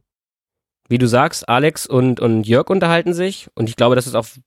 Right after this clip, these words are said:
ja, so das erste Mal, dass der Alex, jetzt abgesehen davon, dass er irgendwie immer mit dabei war, jetzt auch wirklich mal so ein bisschen in den Vordergrund tritt. Und da erzählt Jörg eben auch, dass er immer fremdgegangen ist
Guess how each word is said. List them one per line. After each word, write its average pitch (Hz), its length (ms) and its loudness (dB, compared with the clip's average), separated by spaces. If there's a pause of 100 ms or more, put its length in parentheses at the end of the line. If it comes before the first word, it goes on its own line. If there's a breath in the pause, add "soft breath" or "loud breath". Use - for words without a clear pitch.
(440)
ja, 107 280 2
so 104 140 -4
das 107 160 0
erste 127 360 -2
Mal, 123 280 4
dass 120 180 0
der - 180 -2
Alex, 123 440 0
jetzt 117 240 -6
abgesehen 113 360 -2
davon, 120 220 0
dass 110 140 -2
er 107 60 0
irgendwie 117 160 -2
immer 113 140 2
mit 110 160 -2
dabei 107 320 2
war, 165 280 0 (560 soft breath)
jetzt 120 200 0
auch 120 80 0
wirklich 131 200 0
mal 127 100 4
so 117 80 -2
ein 110 60 -4
bisschen 131 280 -2
in 110 100 -2
den 101 60 -6
Vordergrund 160 520 2
tritt. - 360 -2 (1120)
Und 127 180 0
da 135 100 4
erzählt 135 340 0
Jörg 131 200 2
eben 120 200 -2
auch, 117 140 0
dass - 200 -2
er 123 440 0 (280 soft breath)
immer 147 260 4
fremdgegangen 165 720 0
ist - 380 -6